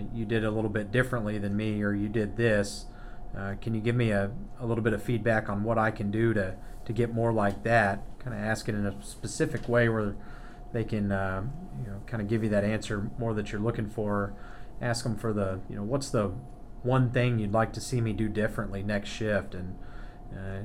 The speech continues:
when you ask a question like that, they can't, you can't really respond with an answer like "fine." You, you have to kinda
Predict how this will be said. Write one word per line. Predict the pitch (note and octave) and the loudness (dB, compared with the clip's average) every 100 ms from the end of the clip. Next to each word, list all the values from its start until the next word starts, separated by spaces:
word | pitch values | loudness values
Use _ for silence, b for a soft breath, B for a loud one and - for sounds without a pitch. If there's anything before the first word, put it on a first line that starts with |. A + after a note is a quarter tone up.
| A2+ | -6
when | A2 | -4
you | G#2 | 2
ask | B2 A#2+ | 4 4
a | |
question | A#2 - B2 B2 | 0 2 2 2
like | A2 G#2 G#2+ | 0 0 2
that, | A#2+ A2+ | 2 2
they | G2+ | -2
can't, | - A2 A#2+ | -4 -4 -4
you | C#3 A2+ | -6 -4
can't | C3 G#2+ | -4 0
really | A#2+ A2+ | 0 0
respond | G#2 - A#2 A#2+ | -2 -2 0 2
with | A2 G2 | 0 -2
an | |
answer | G#2+ A2 - | -2 -2 -2
like | G#2 G2 - | -2 -2 -2
"fine." | - B2 G#2+ G#2 | 0 2 2 0
You, | G2+ - B B B | -2 -4 B B B
you | G#2+ | -2
have | A2 - | -2 -2
to | |
kinda | G2+ G#2+ G#2 F#2+ | -4 0 0 -2